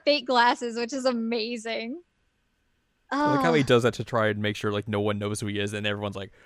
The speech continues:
Speaker 2: Oh,
Speaker 1: <laughs> I just thought he thought it made him look cool.
Speaker 2: I think he was trying to, like, blend in.
Speaker 1: Mm. And
Speaker 2: And
Speaker 1: then
Speaker 2: it, it
Speaker 1: it's
Speaker 2: just
Speaker 1: like,
Speaker 2: did not work. <laughs>
Speaker 1: yeah, like,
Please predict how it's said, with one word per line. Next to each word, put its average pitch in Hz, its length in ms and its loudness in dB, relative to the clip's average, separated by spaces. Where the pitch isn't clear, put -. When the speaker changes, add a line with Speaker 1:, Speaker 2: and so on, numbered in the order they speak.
Speaker 2:
Oh, 135 220 -6
Speaker 1:
<laughs> - 20 -8
I 262 100 2
just - 160 -6
thought 262 140 0
he 226 120 -6
thought 214 220 -4
it 214 100 -8
made 208 140 -8
him 202 140 -10
look 240 160 -20
cool. 214 400 -10
Speaker 2:
I 156 120 2
think 220 120 0
he 220 80 2
was 180 160 6
trying 131 420 4
to, 120 140 -2
like, 107 180 2
blend 104 300 -4
in. 120 360 0
Speaker 1:
Mm. 240 420 -4
And 240 160 -2
Speaker 2:
And - 0 -
Speaker 1:
then 120 160 4
Speaker 2:
it, 131 40 0
it 143 40 8
Speaker 1:
it's 139 100 4
Speaker 2:
just 156 140 4
Speaker 1:
like, 127 80 -6
Speaker 2:
did 143 240 8
not 113 260 2
work. - 400 -6
<laughs> 262 140 -16
Speaker 1:
yeah, 226 340 -4
like, 254 240 0